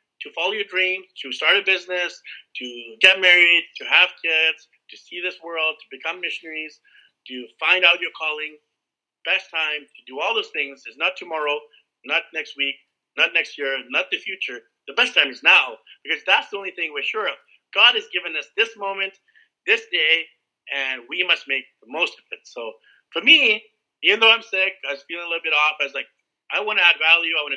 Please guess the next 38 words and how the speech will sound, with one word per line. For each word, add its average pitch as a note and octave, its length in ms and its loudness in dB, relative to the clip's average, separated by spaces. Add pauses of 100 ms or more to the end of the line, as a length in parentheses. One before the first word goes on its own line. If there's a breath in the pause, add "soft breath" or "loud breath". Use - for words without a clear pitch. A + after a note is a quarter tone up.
contribute. D#3+ 400 -6
I - 20 -2
wanna C3+ 140 -6
make C3+ 160 -8
a - 100 -6
difference G3 300 -8
here C3 220 -4 (340 soft breath)
and C3+ 140 -2
add D3 240 6
to - 100 -20
Kevin's C3+ 260 -8
show." D#3 180 -6
So D3 200 -12
for F#3+ 80 -20
me, B3+ 420 2 (220)
if C#3 120 -10
one A#3+ 240 0
person E3+ 440 -10
in D3+ 140 -8
your F3+ 180 0
audience D3+ 340 -2
who D3+ 80 -12
is C#3+ 200 -12
thinking E3+ 460 -10
that A#2 160 -4 (280 soft breath)
they D3+ 80 2
can't E3 260 4
travel, D3 480 0
they're A#2 180 -8
waiting D3 360 -2
until C3 400 -8 (300)
they're A#2 100 -8
older, C#3+ 520 -4 (280 soft breath)
if C3+ 140 0
I've G#3 140 6
shifted F#3+ 520 -4
their E3+ 180 -6
paradigms, E3 600 0